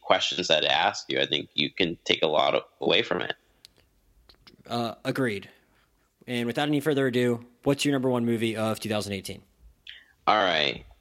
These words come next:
Speaker 1: So it's a Marvel superhero film about a black, uh, superhero. It is Spider-Man Into the Spider-Verse.
Speaker 2: Yeah, so that's been the most, that's, that's gotten more number one votes than anyone in this podcast. So,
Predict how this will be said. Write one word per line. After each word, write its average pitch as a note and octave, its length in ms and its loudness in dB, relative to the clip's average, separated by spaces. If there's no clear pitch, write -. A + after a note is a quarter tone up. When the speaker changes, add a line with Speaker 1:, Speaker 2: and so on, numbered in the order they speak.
Speaker 1:
So G#2 680 4
it's G#2 220 0
a G#2+ 40 -4
Marvel B2+ 640 2
superhero A2 640 2
film G2 520 0
about F2+ 640 2
a F2 180 4
black, E2+ 760 0
uh, C#2+ 460 2
superhero. D#2 580 0
It F2+ 420 4
is B2 600 0
Spider-Man A#2 720 2
Into G#2 240 -4
the A2 60 2
Spider-Verse. - 720 -4
Speaker 2:
Yeah, C3 240 0
so A2+ 180 -4
that's A#2+ 380 -4
been C3+ 400 -2
the D#3+ 80 2
most, C#3+ 280 0
that's, C#3+ 280 -4
that's D3+ 180 -4
gotten D#3 160 0
more D3+ 100 4
number C#3 220 2
one C3 120 0
votes B2+ 240 2
than A#2+ 100 2
anyone A#2 260 0
in G#2+ 80 0
this G#2 140 -2
podcast. G#2 480 0
So, G#2+ 380 -2